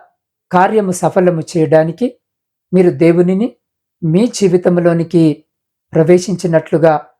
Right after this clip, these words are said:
ఈరోజు అనుమతించినట్లయితే మీ జీవితంలో ప్రతి దశలోనూ మీరు అభివృద్ధిని చెందుట మీరు కల్లారా చూస్తారు.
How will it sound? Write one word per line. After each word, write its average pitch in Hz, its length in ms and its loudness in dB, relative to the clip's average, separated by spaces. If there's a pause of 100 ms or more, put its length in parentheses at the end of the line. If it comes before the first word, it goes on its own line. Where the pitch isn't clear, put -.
(520)
ఈరోజు 185 640 0 (180)
అనుమతించినట్లయితే 160 1200 -2 (480)
మీ 185 180 2
జీవితంలో 180 800 0 (480)
ప్రతి 175 320 0
దశలోనూ 175 520 0 (640)
మీరు 175 140 2
అభివృద్ధిని 180 880 0 (500)
చెందుట 165 260 0 (720)
మీరు 180 180 2
కల్లారా 165 520 0
చూస్తారు. 165 580 -2